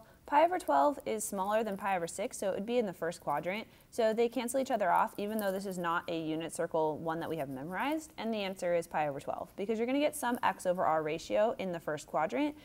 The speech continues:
and then it's gonna say the cosine of some angle in the first and second quadrant is that same ratio, so therefore it's the same angle.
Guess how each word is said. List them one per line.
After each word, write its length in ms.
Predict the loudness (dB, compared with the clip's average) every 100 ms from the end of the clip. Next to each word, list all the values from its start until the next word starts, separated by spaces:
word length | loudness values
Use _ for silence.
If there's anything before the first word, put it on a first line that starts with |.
| -20 -6
and 160 | -2 0
then 140 | -2
it's 120 | -4
gonna 140 | -6 -6
say 220 | -2 0
the 100 | -2
cosine 540 | 0 0 0 -2 -4 0
of 180 | 2 2
some 240 | -2 -4
angle 360 | -2 -4 -2 -2
in 80 | -4
the 60 |
first 260 | -2 -4 -4
and 80 | -6
second 220 | -6 -6
quadrant 420 | 0 2 0 -6
is 80 | -2
that 220 | 0 -2
same 200 | -4 -6
ratio, 500 | -2 -2 0 0 0 -2 -6
so 100 | 0
therefore 440 | 4 4 4 2 2
it's 120 | -2
the 80 | -8
same 240 | -8 -8
angle. 340 | -12 -8 -8